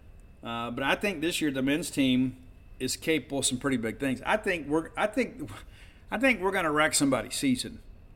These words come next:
on the men's side. I think there's some teams out there that, uh,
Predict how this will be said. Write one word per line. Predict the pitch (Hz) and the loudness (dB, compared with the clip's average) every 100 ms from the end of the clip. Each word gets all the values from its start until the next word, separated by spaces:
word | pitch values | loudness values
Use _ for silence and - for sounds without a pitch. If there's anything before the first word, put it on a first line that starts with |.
| - - - | -20 -20 -6
on | 135 | -2
the | 127 | 0
men's | 147 165 | -2 2
side. | - 120 101 | 2 2 -2
I | 107 | -2
think | 135 160 135 | 2 0 0
there's | 139 139 | -2 -2
some | - | -4
teams | 123 147 139 123 | -2 0 2 2
out | 123 127 | 0 0
there | 123 120 113 - - - - - - - | -2 -2 -4 -12 -20 -20 -20 -20 -20 -16
that, | 113 120 123 - | -2 0 0 0
uh, | 131 120 117 113 113 | -4 -2 -2 -4 -4